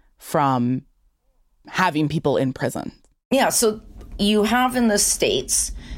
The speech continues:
Speaker 2: these for-profit prisons.
Speaker 1: Mm-hmm.
Speaker 2: You have these entities guaranteeing ninety percent bed capacity. How is it even possible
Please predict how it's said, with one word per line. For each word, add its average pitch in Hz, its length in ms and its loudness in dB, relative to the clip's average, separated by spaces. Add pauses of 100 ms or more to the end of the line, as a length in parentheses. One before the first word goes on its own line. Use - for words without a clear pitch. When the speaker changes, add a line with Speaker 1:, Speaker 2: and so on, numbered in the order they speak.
(140)
Speaker 2:
these 190 240 0
for-profit 202 1160 0
prisons. 139 640 -2
Speaker 1:
Mm-hmm. 180 360 -2 (120)
Speaker 2:
You 208 260 4
have 185 600 0 (360)
these 220 380 2
entities 190 1000 0 (560)
guaranteeing 202 1040 0 (140)
ninety 190 480 2
percent 170 840 -2
bed 185 320 0
capacity. - 720 -4 (100)
How 247 320 2
is 233 160 0
it 220 100 2
even 190 260 0
possible 160 680 0